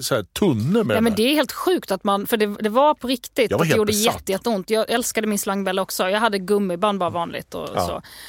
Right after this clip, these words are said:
Speaker 2: Men sköt med gamla sladdar. Så man klippte av liksom gammal sladd och då blev det liksom såna
Speaker 1: Ja, mälor.
Speaker 2: som skott.
Speaker 1: Ja, man drog dem runt sådär, ja.
Speaker 2: Ja.
Speaker 1: Så,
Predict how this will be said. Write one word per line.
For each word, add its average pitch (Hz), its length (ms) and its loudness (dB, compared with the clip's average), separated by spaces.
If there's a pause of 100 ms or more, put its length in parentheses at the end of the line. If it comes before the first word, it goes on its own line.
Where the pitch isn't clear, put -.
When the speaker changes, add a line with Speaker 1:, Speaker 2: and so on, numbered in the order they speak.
(160)
Speaker 2:
Men 214 360 2
sköt - 680 -2
med 202 360 -2
gamla 202 420 -2
sladdar. 220 600 -2 (140)
Så - 120 -10
man 190 60 -6
klippte - 360 -2
av 214 300 0
liksom 180 340 -8
gammal 180 260 -4
sladd 180 500 -4 (100)
och 196 120 -8
då 196 100 -4
blev 196 200 -2
det 180 80 -8
liksom 180 280 -8
såna 165 460 -8
Speaker 1:
Ja, 147 100 4
mälor. 185 480 6
Speaker 2:
som 254 80 6 (140)
skott. - 540 -2
Speaker 1:
Ja, 160 120 2
man 175 160 4
drog 185 180 2
dem 180 140 2
runt 185 280 2
sådär, 85 280 -8
ja. 101 220 -14
Speaker 2:
Ja. 208 100 -4
Speaker 1:
Så, 208 220 -2